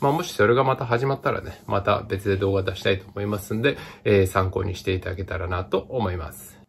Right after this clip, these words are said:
えー、それではね、まず、えー、今やってるキャンペーン、今まで継続、継続でやってるキャンペーンですね。えー、まずね、とりあえず、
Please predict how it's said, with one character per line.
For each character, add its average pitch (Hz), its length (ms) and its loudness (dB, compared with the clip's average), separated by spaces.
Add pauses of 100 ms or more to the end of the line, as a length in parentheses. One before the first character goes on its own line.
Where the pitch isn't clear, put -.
(220)
え 131 160 0
ー、 123 40 -6
そ 165 140 -2
れ 196 60 0
で 202 80 2
は 110 80 0
ね、 90 200 -4
ま 139 180 2
ず、 127 300 -2 (100)
え 98 280 0
ー、 170 40 -4
今 196 160 4
や 98 80 2
っ - 20 0
て - 200 -2
る 170 180 0
キ - 80 2
ャ 151 100 6
ン 143 60 -4
ペ 143 120 2
ー 104 120 4
ン、 - 60 -8 (680)
今 143 220 6
ま 170 140 6
で 98 200 0 (120)
継 143 160 8
続、 135 420 4
継 143 160 6
続 139 180 0
で 131 60 2
や 131 60 4
っ 120 40 -6
て 123 140 -2
る 117 80 -2
キ - 80 0
ャ 110 80 6
ン 113 60 0
ペ 101 80 -4
ー - 60 -6
ン - 20 -14
で - 60 -18
す - 120 -16
ね。 101 260 -2 (360)
え 117 140 6
ー、 - 20 6
ま 180 160 8
ず - 120 -6
ね、 71 240 -6 (340)
と - 120 0
り 156 160 8
あ 175 40 8
え 170 80 4
ず、 139 340 -4